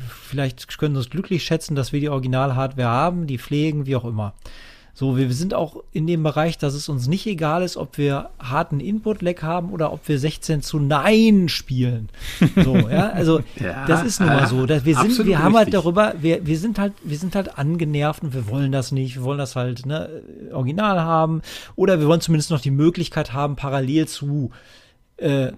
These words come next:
Speaker 1: Version X nochmal original spielen zu können. So,
Speaker 2: Hm.
Speaker 1: schön und gut. Wir werden dadurch eh nicht angesprochen. Wir sind
Speaker 2: Aber
Speaker 1: eh
Speaker 2: es
Speaker 1: schon
Speaker 2: gibt
Speaker 1: mal
Speaker 2: eine Menge,
Speaker 1: raus.
Speaker 2: die werden dadurch angesprochen.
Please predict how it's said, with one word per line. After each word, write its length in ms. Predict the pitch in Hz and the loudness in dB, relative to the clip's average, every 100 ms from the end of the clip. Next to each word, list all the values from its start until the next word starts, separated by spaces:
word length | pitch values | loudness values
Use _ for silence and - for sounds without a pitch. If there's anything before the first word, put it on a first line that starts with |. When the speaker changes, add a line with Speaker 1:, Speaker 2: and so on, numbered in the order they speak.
| 185 | -8
Speaker 1:
Version 480 | 127 143 123 147 151 | -2 0 2 2 0
X 360 | 185 - - | -2 -4 -4
nochmal 280 | 147 139 151 | -4 -2 0
original 400 | 139 135 123 131 | 0 0 0 -2
spielen 280 | 117 120 110 | -4 -8 -10
zu 120 | - | -10
können. 200 | - 110 | -8 -6
So, 140 | 107 117 | -4 0
Speaker 2:
Hm. 60 | |
Speaker 1:
schön 200 | 143 175 | 2 2
und 80 | 160 | 2
gut. 220 | 120 107 - | -2 -6 -4
Wir 300 | 135 165 196 | 2 4 4
werden 180 | 180 180 | 0 2
dadurch 260 | 190 156 - | 0 -2 0
eh 120 | 143 | 0
nicht 180 | 127 - | 0 -4
angesprochen. 600 | 107 - - - 104 117 | -10 -10 -16 -12 -6 -4
Wir 80 | 143 | 0
sind 80 | |
Speaker 2:
Aber 140 | 110 135 | 4 4
Speaker 1:
eh 40 | |
Speaker 2:
es 60 | 139 | 4
Speaker 1:
schon 100 | 143 | 2
Speaker 2:
gibt 60 | |
Speaker 1:
mal 60 | 120 | 2
Speaker 2:
eine 80 | 156 | 2
Menge, 160 | 165 170 | 2 2
Speaker 1:
raus. 40 | |
Speaker 2:
die 60 | 175 | 4
werden 160 | 160 | 2
dadurch 260 | 113 101 95 | 2 -2 -6
angesprochen. 380 | 92 - 110 | -8 -10 -16